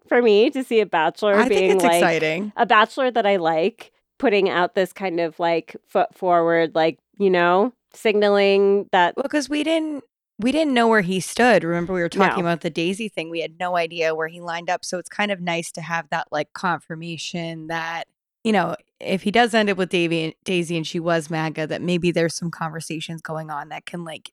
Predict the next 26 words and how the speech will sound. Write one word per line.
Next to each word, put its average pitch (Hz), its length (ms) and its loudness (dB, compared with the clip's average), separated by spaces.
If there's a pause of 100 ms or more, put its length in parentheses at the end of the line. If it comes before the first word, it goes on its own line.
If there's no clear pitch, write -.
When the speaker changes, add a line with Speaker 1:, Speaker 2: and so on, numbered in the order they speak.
(100)
Speaker 2:
change 160 380 -6
her 170 120 -6
mind 156 500 -6
or, 147 300 -6 (240)
um, 160 500 -4 (120)
Speaker 1:
Right. 151 460 -6
Speaker 2:
at 196 100 0
least 190 260 -4
he's 190 220 -6
not 170 180 -2
gonna 165 160 -8
cave 160 360 -4
to 165 140 -2
it 156 120 -6
and 156 100 -8
go 156 140 -8
with 156 140 -8
whatever 127 260 -6
she - 180 -10
wants. - 480 -16 (140)
Speaker 1:
I 202 100 4
know. 175 240 4
And 180 140 4
it's 170 100 -2
sort 220 180 2
of, 208 180 2